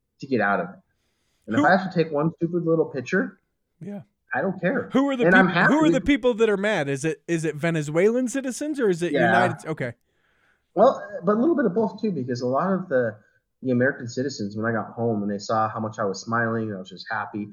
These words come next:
Speaker 1: they're like, "Man, it must not have been that hard if he's smiling
Speaker 2: Yeah.
Speaker 1: so much."
Speaker 2: Oh, yeah.
Speaker 1: And, you know, my reaction to them was, "Why can't I be happy now?
Speaker 2: Yeah.
Speaker 1: Why do I have to suffer t-, for two years, come home, and continue to suffer?
Speaker 2: Yeah,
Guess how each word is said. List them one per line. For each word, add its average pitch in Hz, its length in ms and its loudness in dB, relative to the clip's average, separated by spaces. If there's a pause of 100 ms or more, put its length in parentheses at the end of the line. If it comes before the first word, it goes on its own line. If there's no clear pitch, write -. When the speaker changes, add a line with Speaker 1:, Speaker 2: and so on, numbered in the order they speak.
(220)
Speaker 1:
they're 113 80 0
like, 107 80 -4
"Man, 131 140 0
it - 20 -2
must 101 200 -6
not 110 120 -4
have 107 80 -6
been 113 160 0
that 101 180 -6
hard 135 300 0
if - 60 -20
he's 101 340 -10
smiling 131 440 -2
Speaker 2:
Yeah. 185 180 -4
Speaker 1:
so - 60 -8
much." 104 300 -10
Speaker 2:
Oh, 151 220 -8
yeah. 139 380 -8 (120)
Speaker 1:
And, 131 420 0 (440)
you 156 140 2
know, 151 60 4
my 160 120 6
reaction 170 480 4
to 117 120 -12
them 120 280 0
was, 127 520 -2 (600)
"Why 135 260 0
can't 175 340 -2
I 175 100 2
be 165 120 -2
happy 123 360 -4
now? 92 180 -8 (640)
Speaker 2:
Yeah. 131 220 -12 (100)
Speaker 1:
Why 131 160 2
do 170 80 6
I 165 60 6
have 165 140 2
to 139 60 -6
suffer 143 380 -2
t-, - 160 -14
for 135 100 -4
two 156 240 -2
years, 127 560 0
come 131 160 -6
home, 110 480 -6 (260)
and 123 120 -4
continue 123 460 -4
to 104 80 -6
suffer? - 420 -10 (160)
Speaker 2:
Yeah, 143 160 -6